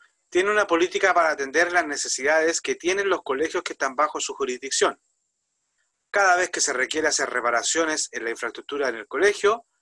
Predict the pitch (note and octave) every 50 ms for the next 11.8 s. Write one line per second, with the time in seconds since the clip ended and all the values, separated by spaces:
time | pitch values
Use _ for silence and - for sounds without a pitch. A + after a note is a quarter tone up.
0 | _ _ _ _ _ - B3 C4 C4 B3 A3 G#3+ G#3 G#3 - F#3+ F3+ E3+ D3 -
1 | C#3 - - E3 E3 E3 D3+ C#3+ C3+ A#2+ - D3 D3 D3+ D#3 F3 E3 B2+ G#2 F#2+
2 | F#2 - _ _ _ _ _ _ _ _ _ _ _ - A#2+ B2+ B2 A#2+ B2 C3+
3 | C3+ D#3 F3 F3 E3 E3 D#3+ - C#3 B2+ B2 C3 D#3 F3 F#3 F3 E3 - - -
4 | E3+ F3+ F3+ F#3 E3+ D#3 C#3 B2+ - - - - D#3+ C#3 - - - - - -
5 | _ _ _ _ _ _ _ _ _ _ _ _ _ _ _ _ _ _ _ -
6 | B2 C3 C3+ C#3+ F3 F3+ G#3+ A3+ A#3+ A#3 A3+ G3 F3+ F3 E3+ D3+ E3 E3 E3 -
7 | - C#3 C3+ C#3 D3 C#3+ D#3 C#3+ C3 B2+ A#2+ - - - D#3 D#3+ E3+ E3 - C#3+
8 | B2 B2+ A#2+ - D3 C#3+ D3+ D3+ D#3 - _ _ _ _ G#3+ G#3+ A3+ A#3 A#3 A#3
9 | A#3+ A#3+ A#3 A3+ A3+ G3+ D3+ C3 B2+ B2+ B2 - - - _ C3+ D3 C#3+ - _
10 | - G3+ G3 E3 D3 - - E3 F3 E3+ - - - _ _ _ - A#3 A#3+ A#3+
11 | A3+ - - G3+ F3+ D#3+ C#3 A#2+ G#2+ G2+ F#2 E2+ - - - _